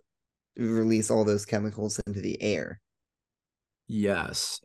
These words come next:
Speaker 2: And then a second train derailment happened in Detroit, Michigan, uh, with one car carrying hazardous materials.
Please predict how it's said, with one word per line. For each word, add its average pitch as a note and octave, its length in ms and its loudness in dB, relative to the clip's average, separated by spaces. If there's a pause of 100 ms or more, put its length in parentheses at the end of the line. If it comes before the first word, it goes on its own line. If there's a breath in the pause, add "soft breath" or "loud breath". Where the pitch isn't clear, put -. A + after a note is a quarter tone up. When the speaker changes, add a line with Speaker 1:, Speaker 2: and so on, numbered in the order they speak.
(140)
Speaker 2:
And G#2 240 6
then G#2+ 200 6
a F#2+ 100 4
second D3+ 640 6
train A2 320 2
derailment G2 480 0
happened G2 600 -2 (180)
in G#2+ 220 6
Detroit, A2 840 8
Michigan, A#2 720 0 (680)
uh, A2 80 4
with G#2+ 200 6
one A#2+ 300 4
car A2 340 6
carrying G#2+ 340 -2
hazardous G#2+ 540 -2
materials. - 640 -2